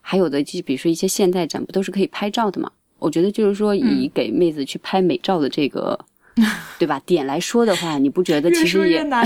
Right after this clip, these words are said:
Speaker 2: 了，好吗？你知道给妹子拍美照有多难吗？这件事情。
Speaker 1: <laughs> 还不如去研究一下展览本身，是吗？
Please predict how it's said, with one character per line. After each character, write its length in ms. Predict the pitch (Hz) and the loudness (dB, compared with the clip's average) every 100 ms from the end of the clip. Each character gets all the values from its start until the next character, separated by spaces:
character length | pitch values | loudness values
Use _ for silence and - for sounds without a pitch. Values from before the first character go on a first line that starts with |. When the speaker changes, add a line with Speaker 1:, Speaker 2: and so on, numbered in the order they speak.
| 277 | 2
Speaker 2:
了， 60 | |
好 140 | 277 247 | 2 0
吗？ 140 | 226 | -2
你 120 | 247 | 0
知 120 | 233 285 | 2 2
道 120 | 294 | 2
给 140 | 262 | 2
妹 320 | 240 302 320 | -2 0 0
子 100 | 285 | 0
拍 200 | 262 294 | -4 -4
美 180 | 285 240 | -2 -2
照 160 | 202 254 | -2 -4
有 100 | 208 | -6
多 260 | - 262 294 | -6 0 2
难 260 | 233 180 | 2 2
吗？ 160 | 196 196 | 0 2
这 140 | 190 | 0
件 100 | 190 | 0
事 160 | 190 294 | 2 2
情。 200 | - - - - - | 0 -14 -20 -20 -20
Speaker 1:
<laughs> 420 | _ - - - | _ -12 -12 -6
还 160 | - | -2
不 140 | 214 247 | 0 2
如 80 | 247 | 2
去 160 | 262 | 2
研 200 | 202 175 | 2 2
究 140 | 190 196 | 2 2
一 100 | 185 | 2
下 160 | 208 | 2
展 220 | 190 175 | 2 2
览 140 | 180 196 | 4 2
本 180 | 180 180 | 0 0
身， 240 | 190 185 | 2 2
是 100 | 196 | 2
吗？ 100 | 165 | 0